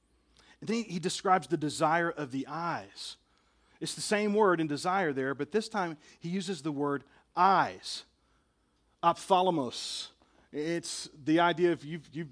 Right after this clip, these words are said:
go to the optometrist, it comes from that same root word. Why does he use the eyes here?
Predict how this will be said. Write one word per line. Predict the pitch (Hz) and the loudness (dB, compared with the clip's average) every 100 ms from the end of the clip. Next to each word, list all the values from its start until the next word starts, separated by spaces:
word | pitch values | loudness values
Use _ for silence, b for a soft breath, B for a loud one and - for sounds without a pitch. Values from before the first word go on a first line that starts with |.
| - - | -6 0
go | 165 | 2
to | 165 | 4
the | 165 | 6
optometrist, | 156 156 190 196 180 - 123 - | 4 4 -2 0 -2 -6 -8 -6
it | 147 | -6
comes | 170 165 | -6 -6
from | 160 | -4
that | 156 131 | -4 -4
same | - 165 160 139 | -6 -4 -4 -4
root | 160 175 143 | -6 -8 -6
word. | 151 202 113 92 95 b b b b b 123 | -4 -4 -6 -10 -18 b b b b b -12
Why | 160 269 | -6 -4
does | 254 | -4
he | 196 | -4
use | 170 180 139 | -4 -4 -4
the | 170 | -8
eyes | - 202 214 - | -8 -10 -8 -10
here? | - 110 95 | -10 -12 -14